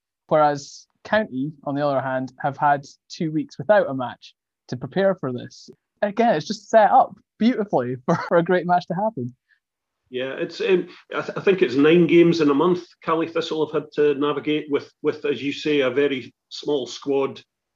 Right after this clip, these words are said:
Speaker 2: And Ross County have had that break to sort of lick their wounds a wee bit. Caley Thistle have had three days off, I think Neil McCann said this, this week, which is quite unusual, uh, at this time in the season. But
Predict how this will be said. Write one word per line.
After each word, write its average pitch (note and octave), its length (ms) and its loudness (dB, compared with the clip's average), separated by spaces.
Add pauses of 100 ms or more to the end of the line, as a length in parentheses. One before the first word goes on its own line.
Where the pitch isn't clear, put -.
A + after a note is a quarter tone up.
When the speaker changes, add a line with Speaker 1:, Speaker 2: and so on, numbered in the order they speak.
(200)
Speaker 2:
And B2+ 160 -6
Ross E3 240 -2
County C3+ 400 -2
have C3 240 -8
had C#3 260 -8
that C3 260 -4
break C3+ 360 -2
to A#2+ 300 0 (520)
sort B2+ 220 0
of A#2+ 60 4
lick D3+ 160 2
their B2 160 4
wounds C#3 280 6
a C3+ 60 4
wee C#3 140 4
bit. C#3 260 0
Caley F3+ 260 0
Thistle F3 380 0
have C3+ 100 2
had A2+ 100 -16 (100)
three D#3+ 200 -4
days C#3 280 0
off, F3+ 280 0
I C3+ 40 -4
think C#3+ 220 -8
Neil C#3 180 0
McCann B2+ 380 -6
said B2 360 -2
this, - 380 -6
this - 160 -8
week, C3+ 180 -2
which C#3 200 -2
is B2 100 -2
quite F#3 200 2
unusual, C#3+ 540 4 (440)
uh, C3 380 0
at A#2+ 80 -6
this C#3 200 -6
time C#3 240 0
in B2 140 -2
the A2+ 100 -2
season. C3+ 600 -4
But - 220 -6